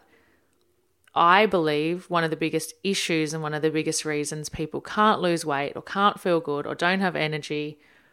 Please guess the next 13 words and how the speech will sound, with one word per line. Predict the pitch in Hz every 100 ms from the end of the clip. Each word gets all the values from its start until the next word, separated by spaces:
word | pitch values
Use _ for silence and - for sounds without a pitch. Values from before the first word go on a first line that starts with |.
| _ -
wasn't | 170 175 180 196 165 -
because | 160 - 175 160
of | 156 151 _ _ _ _ _ _ -
just | 156 170 160
the | -
health | 156 170 196
perspective, | - 240 262 262 269
it | 247
was | 180
because | - 160 175
of | 156
their | 151
mindset. | 147 143 147 160 -